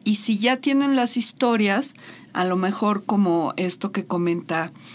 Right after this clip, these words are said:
Ena de los hermanos, ustedes pueden identificar simplemente por darse cuenta qué es lo que les está pasando y cómo trabajarlo. Ahora,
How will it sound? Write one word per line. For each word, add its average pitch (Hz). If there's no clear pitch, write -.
Ena 180
de 175
los 175
hermanos, 202
ustedes 185
pueden 185
identificar 170
simplemente 202
por 170
darse 190
cuenta 185
qué 185
es 180
lo 175
que 175
les 160
está 170
pasando 175
y 165
cómo 156
trabajarlo. 214
Ahora, 294